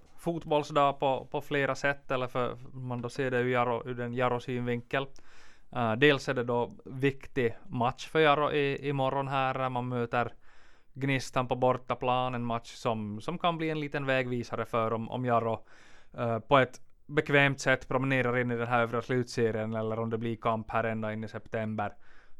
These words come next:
Eh, samtidigt som då transferfönstret stänger,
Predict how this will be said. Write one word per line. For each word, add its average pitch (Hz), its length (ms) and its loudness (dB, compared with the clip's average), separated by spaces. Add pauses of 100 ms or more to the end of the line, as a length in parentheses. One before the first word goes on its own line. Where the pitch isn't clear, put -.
(100)
Eh, 110 260 -10
samtidigt 151 540 2
som 143 200 0
då 135 400 2
transferfönstret 131 920 -2
stänger, 110 720 -2